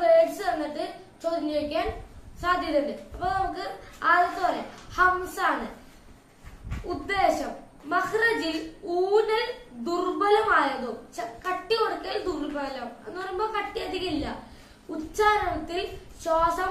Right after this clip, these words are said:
പുറത്തു പോലും. ഇപ്പൊ ഫ ഭയങ്കര കട്ടിയൊന്നുമില്ല, പക്ഷെ ശ്വാസം പുറത്തോട്ട് പോകും. ഫ, ഹ, സ,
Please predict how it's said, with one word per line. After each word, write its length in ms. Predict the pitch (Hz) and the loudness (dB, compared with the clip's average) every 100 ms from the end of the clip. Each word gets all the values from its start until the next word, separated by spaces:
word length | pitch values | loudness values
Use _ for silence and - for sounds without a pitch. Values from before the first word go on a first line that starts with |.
| 381 | -2
പുറത്തു 480 | 370 320 311 - 370 | -2 0 0 -4 -4
പോലും. 400 | 330 269 226 226 233 - - - | 0 0 0 -6 -8 -14 -16 -16
ഇപ്പൊ 200 | - 330 - - - - - - | -2 0 0 -2 -10 -16 -12 -2
ഫ 20 | 359 - - - - - - | 4 4 2 -6 -16 -16 -4
ഭയങ്കര 340 | 330 349 349 403 | 0 2 0 0
കട്ടിയൊന്നുമില്ല, 680 | 466 453 - 440 453 359 285 240 - - - | 2 2 4 4 6 2 -2 -2 -6 -12 -8
പക്ഷെ 300 | 311 - 403 427 - - - | -6 -2 2 2 0 -14 -4
ശ്വാസം 460 | 349 359 359 403 415 | 2 4 2 0 0
പുറത്തോട്ട് 400 | 440 - 320 302 | 0 2 0 2
പോകും. 180 | 285 - - - - - | 0 -2 -6 -10 -12 2
ഫ, 40 | 330 139 - - - - - - | 4 4 0 -10 -14 -14 -12 -6
ഹ, 20 | 359 359 269 - - - - - - | 4 4 4 0 -12 -18 -20 -20 -8
സ, 140 | 359 | 2